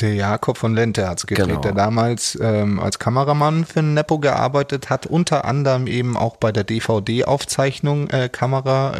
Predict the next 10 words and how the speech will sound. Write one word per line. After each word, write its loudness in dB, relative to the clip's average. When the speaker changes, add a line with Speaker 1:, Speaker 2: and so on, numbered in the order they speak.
Speaker 1:
gemacht -2
hat -2
und 4
schon 2
lange 4
ein 0
Freund 2
unseres 0
Hauses 0
ist. -8